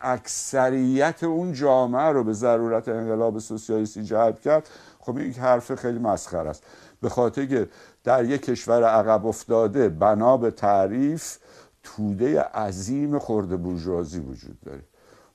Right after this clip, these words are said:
وجود توده عظیم خرد بورژوازی در شرایطی که هنوز قدرت در دست طبقهٔ کارگر نیفتاده و هنوز سرمایه‌داری سر کاره،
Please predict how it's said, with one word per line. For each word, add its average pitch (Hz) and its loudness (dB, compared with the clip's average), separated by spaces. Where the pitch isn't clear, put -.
وجود 147 -2
توده 120 0
عظیم 131 0
خرد 104 0
بورژوازی 90 -4
در 98 2
شرایطی 98 0
که 107 -6
هنوز 104 -2
قدرت 101 -2
در 101 0
دست - -8
طبقهٔ 92 -4
کارگر 90 -2
نیفتاده 80 -6
و 80 -4
هنوز 98 -2
سرمایه‌داری 92 -2
سر 92 -4
کاره، 98 -4